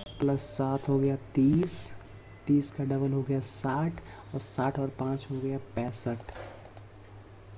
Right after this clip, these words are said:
परसेंट, सात आठे छप्पन,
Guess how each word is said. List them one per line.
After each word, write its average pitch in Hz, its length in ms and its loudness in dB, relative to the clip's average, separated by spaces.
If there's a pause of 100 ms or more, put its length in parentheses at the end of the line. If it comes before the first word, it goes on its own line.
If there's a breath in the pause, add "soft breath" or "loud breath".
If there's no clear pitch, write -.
(1300)
परसेंट, 135 460 0 (180)
सात 139 220 0
आठे 139 200 0
छप्पन, 120 720 2